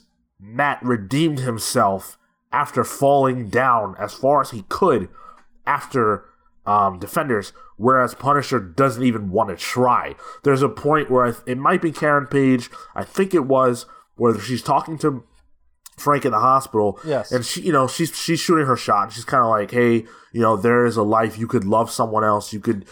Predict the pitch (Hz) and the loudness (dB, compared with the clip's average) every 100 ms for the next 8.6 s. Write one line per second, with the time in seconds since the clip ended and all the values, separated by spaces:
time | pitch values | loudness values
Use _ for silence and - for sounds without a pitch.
0 | - - 120 120 107 - 113 - 156 151 | -14 -2 0 0 -4 -6 -6 -2 2 2
1 | - - - - 139 147 147 - 170 131 | 0 -16 -20 -8 -4 0 -2 0 -2 0
2 | 104 139 131 - 95 - _ _ _ _ | 2 0 0 -8 -12 -14 _ _ _ _
3 | _ _ _ _ _ _ _ 135 123 110 | _ _ _ _ _ _ _ 0 0 -2
4 | 95 _ 156 160 160 - _ _ _ _ | -14 _ 0 0 0 -4 _ _ _ _
5 | _ _ _ - 170 185 170 151 135 123 | _ _ _ 0 2 4 2 2 2 4
6 | 135 143 131 131 120 117 110 101 127 139 | 4 4 4 2 4 2 2 0 2 2
7 | 113 92 85 104 107 85 85 104 117 104 | 2 0 0 2 2 0 -4 -8 -6 -6
8 | - 135 92 87 76 | 0 0 0 -10 -10